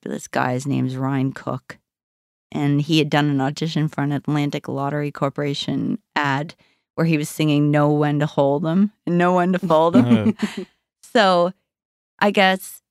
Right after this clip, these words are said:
Speaker 1: he had been doing work as a casting assistant for the other casting director in town named Sheila Lane,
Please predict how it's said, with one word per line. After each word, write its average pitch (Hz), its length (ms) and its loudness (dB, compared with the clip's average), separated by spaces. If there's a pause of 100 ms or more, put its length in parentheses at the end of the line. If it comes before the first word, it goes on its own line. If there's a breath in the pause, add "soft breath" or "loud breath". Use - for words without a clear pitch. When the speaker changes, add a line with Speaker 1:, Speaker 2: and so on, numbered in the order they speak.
(280)
Speaker 1:
he 220 240 0
had 214 200 0
been 190 140 0
doing 165 320 2
work 151 480 -2
as 156 220 0
a 156 60 -6
casting 147 560 -4
assistant - 520 -4
for 143 300 -2
the 131 280 -6 (160)
other 143 540 0 (200)
casting 135 420 -2
director 143 360 -4
in 135 160 -4 (100)
town 143 460 -2
named 143 220 -2
Sheila 139 380 -4
Lane, 139 560 0